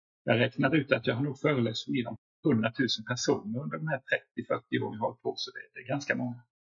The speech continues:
Sen har jag varit gift i femtio år med,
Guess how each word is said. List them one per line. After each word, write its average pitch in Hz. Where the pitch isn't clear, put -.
Sen 131
har 127
jag 156
varit -
gift 127
i 131
femtio -
år 127
med, 123